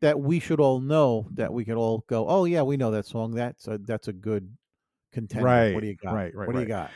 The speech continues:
Speaker 1: got?
Speaker 2: Uh, the next songs that are mentioned as far as historically would
Speaker 1: Yeah.
Speaker 2: be How Many More Years, also in fifty-one. Never heard of it. Cry,
Speaker 1: Nope.
Speaker 2: Johnny Ray,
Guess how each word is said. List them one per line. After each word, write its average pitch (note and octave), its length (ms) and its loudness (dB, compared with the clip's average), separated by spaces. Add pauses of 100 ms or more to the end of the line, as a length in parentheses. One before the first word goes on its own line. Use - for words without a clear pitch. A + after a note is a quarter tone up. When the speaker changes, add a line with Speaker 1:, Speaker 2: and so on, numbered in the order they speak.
(200)
Speaker 1:
got? - 60 -4
Speaker 2:
Uh, B2+ 280 4
the C3+ 140 0
next F#3 320 2
songs G3 560 4
that E3 120 4
are D3+ 100 6
mentioned C3+ 460 4
as A2 80 0
far C3 240 4
as G#2+ 200 -2
historically G#2+ 960 2 (540)
would A#2 140 0
Speaker 1:
Yeah. G2 60 -4
Speaker 2:
be A2 520 0
How B2+ 220 -2
Many D#3+ 220 4
More C#3 240 2
Years, C3 720 0
also A#2+ 240 -2
in G#2+ 60 0
fifty-one. A2 760 -4 (220)
Never G2+ 300 -8
heard F#2+ 160 -6
of F#2 100 -6
it. G#2+ 140 -6 (160)
Cry, B2+ 560 4
Speaker 1:
Nope. D#3+ 80 -2 (520)
Speaker 2:
Johnny B2 360 2
Ray, A2+ 480 2